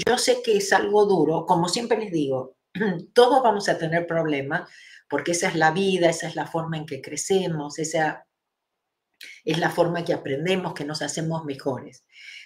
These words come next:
Pero muy, muy importante, ¿no es cierto?, que cuando nos pasa algo que es muy duro, que es muy doloroso, ver cómo realmente lo,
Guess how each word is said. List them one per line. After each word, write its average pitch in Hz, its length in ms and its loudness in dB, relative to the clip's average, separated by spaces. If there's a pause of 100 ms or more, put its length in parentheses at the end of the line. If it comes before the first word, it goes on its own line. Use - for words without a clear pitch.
(140)
Pero 214 500 6
muy, 254 400 -2
muy 262 340 -6
importante, 156 760 0
¿no 139 100 -6
es 139 80 -6
cierto?, 185 380 -2
que 156 340 -6 (320)
cuando 165 300 0
nos 175 200 -8
pasa 247 340 0
algo 214 280 0
que 185 120 -10
es 165 100 -14
muy 240 420 -4
duro, 160 500 4
que 156 100 -4
es 156 80 -8
muy 208 280 0
doloroso, 151 800 -2 (840)
ver 226 440 -2
cómo 202 340 -2
realmente 170 500 -4
lo, 147 140 -6